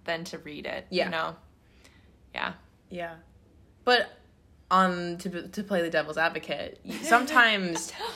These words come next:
Speaker 2: calling isn't the most convenient option. What if you need
Speaker 1: True.
Speaker 2: a, a yes or no immediately?
Speaker 1: True. Yeah.
Speaker 2: So, there's that.
Speaker 1: That's true.
Speaker 2: But you said this wasn't gonna be a red flag or deal breaker?
Speaker 1: No.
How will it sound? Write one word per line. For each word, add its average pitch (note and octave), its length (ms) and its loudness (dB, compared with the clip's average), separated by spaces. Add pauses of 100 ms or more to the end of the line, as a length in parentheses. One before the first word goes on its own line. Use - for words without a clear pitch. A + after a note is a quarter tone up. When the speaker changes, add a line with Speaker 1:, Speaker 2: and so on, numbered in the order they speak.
(340)
Speaker 2:
calling E3+ 400 2
isn't D#3+ 240 -2
the C#3+ 80 -4
most C3 240 -8
convenient C#3 380 -10
option. - 640 -12
What E3+ 180 2
if E3+ 120 2
you E3 100 0
need E3 180 0
Speaker 1:
True. D#3 80 4
Speaker 2:
a, C#3 300 2 (1000)
a E3+ 80 6
yes E3+ 320 4
or E3 60 -2
no D#3 420 2 (260)
immediately? D3+ 800 -4 (280)
Speaker 1:
True. G3+ 400 -4 (220)
Yeah. F3+ 340 -4 (160)
Speaker 2:
So, D3+ 600 0 (220)
there's F3 220 4
that. - 320 0 (800)
Speaker 1:
That's F3 280 -4
true. D#3 360 -10
Speaker 2:
But E3 400 8
you F3+ 160 -2
said E3 420 4
this D#3+ 200 -6
wasn't E3 360 -4
gonna E3+ 160 -8
be E3 300 -8
a D#3+ 200 -8
red D#3+ 200 -10
flag D#3+ 220 -8
or D#3+ 40 -10
deal D#3+ 180 -8
breaker? E3+ 500 -12
Speaker 1:
No. F#3+ 240 -8